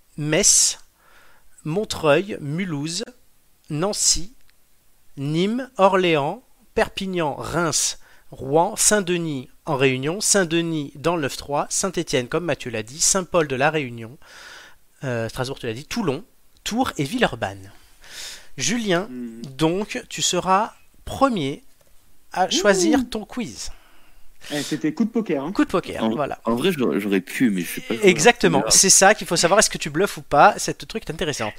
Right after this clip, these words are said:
Speaker 1: Mathieu, Gigi, pour déterminer la deuxième et la troisième place, donc le but c'est quand même de prendre la deuxième, euh, vous allez devoir me citer le plus de films comptant au moins dix millions d'entrées au box-office français.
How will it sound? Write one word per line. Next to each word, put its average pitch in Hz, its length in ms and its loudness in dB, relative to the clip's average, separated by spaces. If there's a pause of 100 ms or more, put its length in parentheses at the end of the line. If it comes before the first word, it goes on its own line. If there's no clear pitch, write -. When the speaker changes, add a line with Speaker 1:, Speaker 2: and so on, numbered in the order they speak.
(280)
Speaker 1:
Mathieu, 202 320 2
Gigi, 185 600 0 (320)
pour 180 220 0
déterminer 190 560 2
la 139 100 6
deuxième 175 380 2
et - 20 -4
la 120 80 2
troisième 143 320 2
place, 214 220 6
donc - 140 -6
le 135 60 -2
but 160 140 -10
c'est 156 80 -4
quand 135 100 -2
même 135 80 -2
de 127 60 -6
prendre 196 220 -6
la 151 100 0
deuxième, 117 420 -2 (440)
euh, 135 180 4
vous 147 240 -2
allez 180 140 4
devoir 180 280 4
me 196 120 -2
citer - 640 0
le 160 180 -4
plus 175 360 -4
de 202 100 -2
films 214 560 -8
comptant 170 340 -4
au 175 120 -2
moins 147 220 0
dix 143 220 -4
millions 190 320 -2
d'entrées 170 400 0
au 185 60 4
box-office 170 720 2
français. - 600 4